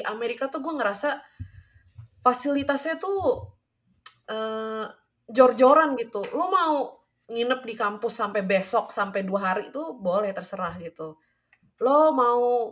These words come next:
eee, ngerjain tugas nggak punya programnya, kita ada gitu. Jadi lo nggak pes-, nggak perlu beli software apalagi, dan lo mau ganggu dosennya, mau lo email, mau nanya sesuatu gitu,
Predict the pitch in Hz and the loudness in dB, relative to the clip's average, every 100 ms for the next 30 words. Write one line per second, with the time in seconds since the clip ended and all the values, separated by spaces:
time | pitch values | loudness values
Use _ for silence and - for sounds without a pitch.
0 | - - - 202 208 202 196 190 190 - | -10 -18 -10 -8 -6 -6 -4 -4 -6 -10
1 | - 220 220 240 240 262 277 269 247 214 | -10 -6 -2 0 0 -2 -2 -2 -2 -4
2 | 240 233 233 226 233 240 262 254 233 240 | -2 -4 -2 0 0 0 -2 -6 0 2
3 | 180 180 175 170 196 175 - 175 185 202 | 2 0 -4 -4 -12 -16 -12 -12 -10 -4
4 | 240 269 226 202 202 208 196 190 196 202 | 0 2 0 -2 -8 -8 -6 -4 -6 -6
5 | 190 185 185 175 - 185 160 165 160 170 | -8 -10 -10 -10 -8 -8 -8 -6 -8 -10
6 | 180 180 180 185 _ _ _ - 269 294 | -8 -6 -6 -8 _ _ _ 2 4 6
7 | 277 226 220 226 208 208 247 226 247 262 | 4 4 2 2 0 0 -2 -4 -2 0
8 | 233 208 - 214 208 220 220 226 233 226 | 0 -2 -4 -6 -6 -8 -6 -2 -2 -2
9 | 214 208 208 214 - 208 202 - 254 220 | -4 -4 -4 -10 -4 -2 -2 -4 -6 -6
10 | 220 262 269 | -8 -8 -8